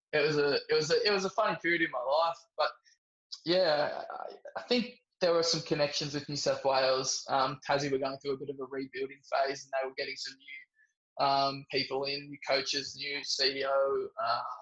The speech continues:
and it just sort of, the timing was right for me, I think,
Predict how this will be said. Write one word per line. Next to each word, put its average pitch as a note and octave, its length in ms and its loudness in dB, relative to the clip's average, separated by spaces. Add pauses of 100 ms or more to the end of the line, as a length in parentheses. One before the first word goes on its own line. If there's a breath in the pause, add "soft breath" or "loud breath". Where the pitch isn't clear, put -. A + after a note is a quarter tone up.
(380)
and C#3 500 -6 (580)
it - 100 -4
just - 200 0
sort E3+ 200 4
of, C#3+ 120 0 (220)
the D3+ 160 -4
timing D#3+ 380 2
was D3+ 180 -8
right E3 220 2 (120)
for E3 160 -8
me, F3+ 120 -8
I G3+ 120 -2
think, E3+ 120 -20